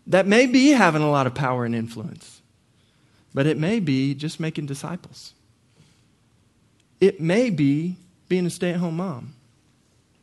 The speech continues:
It may be being your kid's coach and being faithful. And I want to tell you that that's not a life wasted. That's a life of eternal value. Let me pray.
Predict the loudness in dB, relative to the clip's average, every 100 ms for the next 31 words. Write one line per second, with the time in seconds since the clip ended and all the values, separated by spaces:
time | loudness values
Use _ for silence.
0 | _ _ _ _ _ _ 2 4 2 2
1 | 2 2 2 0 -2 -8 _ _ _ _
2 | -20 -2 2 4 2 2 2 2 -2 -6
3 | -6 -8 -14 -16 _ _ _ _ _ _
4 | _ _ _ _ _ _ _ _ _ -4
5 | -2 -2 -4 -6 -8 -16 -20 _ _ _
6 | _ _ _ _ _ _ _ _ _ _
7 | _ _ _ -6 -4 -6 -4 -4 -4 -6
8 | -6 -6 -8 -8 -8 -6 -6 -6 -8 -12
9 | -14 -16 -20 -20 _ _ _ _ _ _
10 | _ _ _ _ _ _ -8 -6 -6 -4
11 | -6 -8 -12 -12 -12 -12 -12 -14 -16 -18
12 | -20 -20 _ _ _ _ _ _ _ _
13 | _ _ _ -10 -10 -10